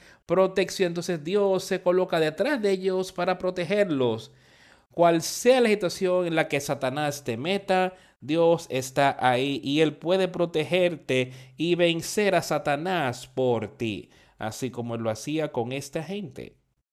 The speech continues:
Ellos fueron detrás para protegerlos. Le dijo que siguieron, Moisés, esto es lo que quiero que hagas.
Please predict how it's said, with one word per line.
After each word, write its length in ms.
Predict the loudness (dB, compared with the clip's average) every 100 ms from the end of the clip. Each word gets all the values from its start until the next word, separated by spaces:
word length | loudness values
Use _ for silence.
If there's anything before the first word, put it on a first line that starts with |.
| _ _ _ _ _ _ _ _ _ _ _ _ _ _ _ _ _ _ _
Ellos 800 | -12 -8 -6 -6 -8 -12 -16 _ -12
fueron 400 | -8 -8 -10 -14 _ _ -8
detrás 760 | -6 -4 -4 -2 -2 -6 -12 _ _ _
para 300 | -6 -2 -2
protegerlos. 1160 | -2 -4 -4 -6 -2 -2 -2 -6 -10 -14 -16 -20 _ _ _ -10
Le 200 | -6 -4
dijo 380 | -4 -4 -6 -4
que 420 | -2 -2 -2 -10 _
siguieron, 600 | -14 -10 -4 -2 -2 -2 -4
Moisés, 720 | -4 -4 -2 0 0 0 -4
esto 320 | 0 0 0
es 80 | -4
lo 180 | -2 -4
que 160 | -4
quiero 360 | -4 -4 -4 -4
que 180 | -2 0
hagas. 420 | 2 0 -4 -8